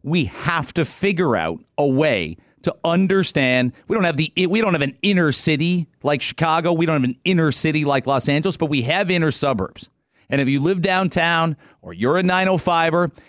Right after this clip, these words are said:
here's what, how your perception is informed. News stories, headline-grabbing events. Or there's success stories. Sometimes the news ends up being counterbalanced, and that's great. But ask residents, ask them who live at Jane and Finch,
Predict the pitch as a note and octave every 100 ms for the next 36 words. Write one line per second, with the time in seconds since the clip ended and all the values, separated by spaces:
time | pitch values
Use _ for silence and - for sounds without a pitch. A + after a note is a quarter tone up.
0 | _ _ A#2+ D3+ F3 D#3 D3 E3+ - D3+
1 | D#3 D3+ D#3+ C#3 D3 C3+ D3 C#3 C#3+ C3
2 | - A2+ F#2+ - _ _ _ G#2 C#3+ D3
3 | D3+ - D3 B2 A2 F2 - D#3 D3+ D3
4 | D3 C#3+ C3+ C#3 C#3 C#3 B2 A#2 F2+ -
5 | - - _ _ _ - G#3 B3+ B3 A3
6 | B3+ - A3+ A#3+ - G3+ C3+ - A3 G#3
7 | G#3+ G3 G#3+ F3 G3+ G3+ F#3+ F#3+ G3+ D#3+
8 | G#3 F#3+ F3+ G#3 G#3 D3 A#2 G2 - E3
9 | G3+ F#3+ - A3+ G3 - _ _ _ _
10 | _ _ _ C3 B2 D#3 G#3 A3 A3+ A#3
11 | E3 G#2 - - _ _ - G3 F#3+ E3+
12 | - G2+ - _ _ _ _ _ _ _
13 | A#2+ B2+ D3+ D#3 E3 E3+ F3 C#3 C3 D#2+
14 | - -